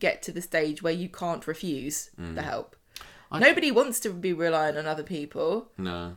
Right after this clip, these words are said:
Speaker 1: It's a humbling and sad experience, but
Speaker 2: Mm.
Speaker 1: you have to get yourself into the headspace and accept it has to happen.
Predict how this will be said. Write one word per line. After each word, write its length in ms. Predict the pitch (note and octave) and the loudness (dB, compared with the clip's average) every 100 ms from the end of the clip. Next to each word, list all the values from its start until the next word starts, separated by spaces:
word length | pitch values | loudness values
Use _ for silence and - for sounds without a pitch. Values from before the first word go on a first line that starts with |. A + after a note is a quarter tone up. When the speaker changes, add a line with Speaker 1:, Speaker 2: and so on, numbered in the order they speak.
| - | -2
Speaker 1:
It's 200 | E3+ - | -2 0
a 80 | A3 | 0
humbling 560 | A#3+ A3+ A3 G#3+ G#3 | 2 4 4 4 2
and 140 | - G#3 | -2 -4
sad 320 | G#3+ G3+ G3+ | 0 2 2
experience, 760 | - - A3+ D3+ F2 C3 - - | 0 2 4 2 -2 -8 -12 -2
but 380 | G#3 E3 E3 - | 4 6 4 -2
Speaker 2:
Mm. 100 | - - _ _ _ | -10 -20 _ _ _
Speaker 1:
you 60 | G#3+ | -4
have 140 | G#3 | -4
to 60 | - | 0
get 140 | G#3 | 0
yourself 440 | G#3 F#3+ F3 E3+ - | 0 2 2 0 -2
into 220 | G3 G3 | -4 -4
the 80 | F#3+ | -2
headspace 800 | A3 F#3+ - C3 C#3+ E3+ - - - | -2 -2 -2 0 2 0 -4 -10 -4
and 120 | F3+ | -4
accept 440 | B2+ - - - | -2 -2 -4 0
it 240 | D#3 - - | 0 0 -4
has 220 | - F3 - | -8 -6 -6
to 100 | F#3+ | -6
happen. 560 | F#3+ - - E3 A3 | -6 -4 -2 -2 -2